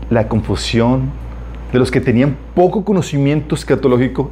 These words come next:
y no sabían que el primer orden mundial iba a ser derro-, derrotado? ¿Cómo? O sea, ¿los buenos estamos ganando? <laughs> O sea, ¿cómo? O sea, ¿derrotamos al gobierno del anticristo?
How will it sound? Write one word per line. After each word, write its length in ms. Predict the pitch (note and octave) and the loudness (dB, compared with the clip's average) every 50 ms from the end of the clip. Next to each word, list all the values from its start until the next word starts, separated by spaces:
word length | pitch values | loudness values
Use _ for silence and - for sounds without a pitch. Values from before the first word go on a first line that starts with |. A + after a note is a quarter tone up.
| - | -2
y 80 | - B2+ | 2 4
no 100 | B2+ B2 | 4 4
sabían 300 | - C#3 C3+ C#3+ D3 B2+ | 4 4 4 4 2 2
que 80 | - - | 0 0
el 20 | |
primer 240 | - A2+ A#2 A#2+ A#2 | 2 2 2 4 4
orden 300 | B2 A#2+ A#2 C3 B2+ A2 | 2 2 2 0 0 0
mundial 360 | G#2 G#2 G2+ G2 G#2+ A2+ B2 | 0 0 0 0 0 0 2
iba 200 | B2 A#2+ A#2 A#2 | 0 0 0 0
a 20 | |
ser 180 | G#2+ - A#2+ G#2+ | -2 -2 -4 -2
derro-, 240 | G#2+ A2+ G#2 G2+ G2 - - - | -2 0 -2 -2 -4 -6 -6 -4
derrotado? 460 | A2 G#2+ - G2 - - G#2 A#2+ C#3 - - - - - - - - - - - - - - - - - - - - - - - - - - - - - - - - - - - - - - - - - - - - - - - - | -2 0 0 0 0 -2 -2 -2 -4 -8 -12 -12 -12 -12 -12 -12 -12 -12 -12 -12 -12 -12 -12 -12 -12 -12 -12 -12 -12 -12 -12 -12 -12 -12 -12 -10 -12 -12 -12 -12 -12 -12 -12 -12 -12 -12 -12 -12 -12 -12 -12 -12 -12 -12 -10 -6 0
¿Cómo? 280 | - B2+ D#3+ E3 A#2+ - - - - - - - - - - - - - - - - - - - - - - - - | 4 6 6 6 4 2 -4 -12 -16 -16 -16 -16 -16 -16 -14 -14 -14 -14 -12 -12 -12 -12 -12 -12 -12 -12 -10 -6 -4
O 60 | - | 0
sea, 100 | - C#3+ | 0 2
¿los 140 | B2 A2 G2 | 2 2 4
buenos 160 | A#2 B2 - | 2 2 2
estamos 180 | - D3 C#3+ C3 | 2 0 0 2
ganando? 300 | C3 A#2 G#2+ A2+ C#3 - - | 2 2 0 0 -2 -4 -6
<laughs> 60 | - - F#2 F#2 F2+ F2 F#2+ G2 - - B2 C#3+ - - - - - - - - - - - - - - - - - - - - - - - - - - - - - - - - - - - - - - - - - - - - - - - - - - - - - - - - | -4 -2 0 0 0 0 -2 -4 -6 -6 -8 -10 -10 -12 -12 -12 -12 -12 -12 -12 -12 -12 -12 -12 -12 -12 -12 -12 -12 -14 -14 -14 -14 -14 -12 -12 -12 -12 -12 -12 -12 -10 -10 -12 -12 -12 -12 -12 -12 -12 -12 -12 -12 -12 -12 -12 -12 -12 -12 -12 -12 -12 -12 -12 -12 -10 -8 -2
O 60 | - | 0
sea, 160 | D#3 D3+ - - - - - - - - - - - | 2 2 0 0 -8 -16 -18 -20 -20 -20 -16 -8 -2
¿cómo? 240 | - D#3 F#3 F3+ C#3+ | 2 2 4 4 2
O 40 | B2+ | 2
sea, 140 | B2+ D#3 | 4 2
¿derrotamos 500 | C3+ A#2 C3 B2 B2 - D3 C#3 E3 E3+ | 4 4 4 2 2 2 0 0 2 2
al 60 | F#3 D3 | 2 2
gobierno 240 | C#3 C3 C#3 D3+ | 2 2 4 4
del 80 | E3 D#3+ | 4 2
anticristo? 500 | D#3 C3+ A#2 - C3+ B2+ - - G3 G#3+ | 2 2 0 0 -2 -2 -2 -2 -6 -6